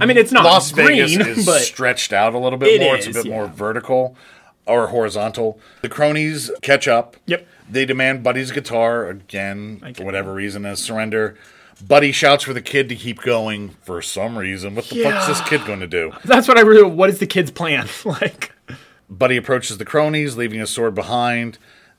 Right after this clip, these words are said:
Speaker 2: Death emerges, and Death challenges Buddy to a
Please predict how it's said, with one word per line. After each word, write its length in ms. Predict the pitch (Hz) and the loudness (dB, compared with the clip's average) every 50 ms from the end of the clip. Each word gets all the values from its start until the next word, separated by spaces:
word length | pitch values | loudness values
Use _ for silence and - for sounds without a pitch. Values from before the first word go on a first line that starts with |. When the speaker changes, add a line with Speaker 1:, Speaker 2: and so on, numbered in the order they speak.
| - 87 - | -20 -8 2
Speaker 2:
Death 280 | 131 131 135 135 135 | 4 4 4 4 2
emerges, 880 | 135 123 120 117 120 120 117 101 113 127 123 123 120 117 107 104 - - _ _ _ _ _ _ - | -4 -4 -2 0 0 -2 -2 -4 -4 -4 -4 -4 -4 -6 -8 -10 -12 -12 _ _ _ _ _ _ -4
and 360 | 95 110 110 107 95 92 - | -2 -2 -2 -4 -8 -10 0
Death 320 | 120 123 127 139 135 - | 4 6 6 6 4 0
challenges 420 | - 143 135 131 131 123 117 117 104 | -2 -2 0 0 -2 -4 -8 -10 -6
Buddy 300 | 95 117 117 117 117 107 | -2 -2 0 0 -2 -6
to 340 | - - 117 110 107 104 | -6 -8 -6 -2 0 0
a 120 | 101 95 | 0 -2